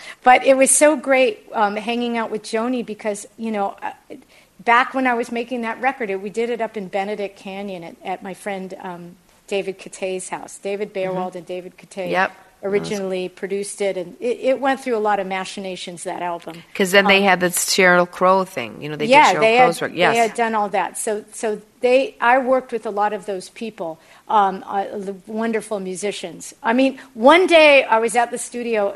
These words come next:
Speaker 1: which we recorded that album in the Canyon. You know, one night, one time Joni came, Linda Perry came over and sang some
Speaker 2: Oh.
Speaker 1: stuff. It was like a hangout vibe.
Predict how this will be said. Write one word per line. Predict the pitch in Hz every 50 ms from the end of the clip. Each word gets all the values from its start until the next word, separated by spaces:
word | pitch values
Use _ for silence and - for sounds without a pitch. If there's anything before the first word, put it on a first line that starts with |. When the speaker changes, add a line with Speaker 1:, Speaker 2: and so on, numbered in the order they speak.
| - - 220
Speaker 1:
which | 202 208 208 -
we | 226 226 220 208
recorded | 226 226 - - 262 269 262 233
that | 247 240 226
album | 226 208 214 214 202 214 208 -
in | - 214 208
the | 220 208
Canyon. | 214 - 233 220 208 202 196 190 190 185 185 190 190 - _ _ _ _ _ _ _ _ _ _ - - -
You | 190 196 202
know, | 196 185 185
one | 185 196 196 196
night, | 190 - - -
one | 208 202 196
time | - - 185 170 170 -
Joni | - 220 220 233 254 269 262 262
came, | - - 262 247 240 240 240 240 233 233 226 220 214
Linda | 196 190 180 185
Perry | - - 269 262 262 269 269 262
came | 262 - 269 254 247
over | 247 247 214 240
and | 233 226
sang | - 254 240 233 233
some | - - 233 233
Speaker 2:
Oh. | - 185 190
Speaker 1:
stuff. | 240 233 226 226 226 220 - - - _ _ _ _ _
It | 233 247
was | 254 277 269 285
like | 294 285 -
a | 262
hangout | 226 190 220 254 247 247 247 233 202 190 190 190 190 - - _ _ _ _ -
vibe. | 202 180 202 190 196 196 185 175 180 185